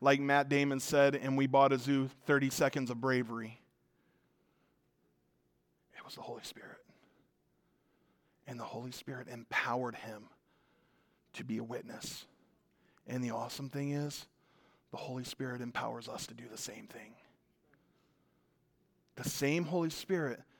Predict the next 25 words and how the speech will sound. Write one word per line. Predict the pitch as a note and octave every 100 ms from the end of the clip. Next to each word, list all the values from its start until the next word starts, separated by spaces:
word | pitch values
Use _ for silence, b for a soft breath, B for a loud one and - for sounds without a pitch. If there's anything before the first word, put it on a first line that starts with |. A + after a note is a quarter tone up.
| _ _ _ _ _ _ _ _ _ _ _ _ _ _ -
that | C3+
empowered | C3 C3 - D3+ D#3 -
Peter | - E3+ D3 A#2
to | A#2
go | C3+ C3+
and | B2+
preach | - C#3 C3+ - - C3+
that | C#3 C#3+
gospel | C#3 - - - A#2 G2+ - _ _ _
is | C3 C#3
the |
Holy | C3+ C#3 C#3
Spirit | C3+ - D3 C3 - - _ _ _ -
that | -
you | C3
take | D3 - B2
into | B2+ A2+
the | A2
factory, | - A#2+ - A#2+ - - _ _ _ _ _ _ _ _ _ C3+
that |
you | A#2 B2
take | C#3 B2+
into | B2 A#2
the | G#2+
hospital, | - - - - - -